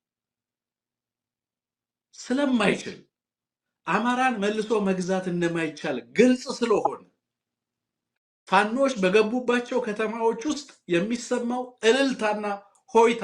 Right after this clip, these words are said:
ስለሆነ ይህንን ህዝብ መልሶ መግዛት አይቻልም የሚለው ድምዳሜ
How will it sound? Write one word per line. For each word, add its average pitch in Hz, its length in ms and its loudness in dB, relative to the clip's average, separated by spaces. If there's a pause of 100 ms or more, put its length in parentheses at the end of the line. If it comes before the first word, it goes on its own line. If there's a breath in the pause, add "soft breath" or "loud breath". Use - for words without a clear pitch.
(120)
ስለሆነ 120 440 -2 (3250)
ይህንን 196 380 2
ህዝብ 196 220 0 (180)
መልሶ 143 380 -2 (100)
መግዛት 131 460 -2 (260)
አይቻልም 120 560 -4
የሚለው 123 360 0
ድምዳሜ 160 440 0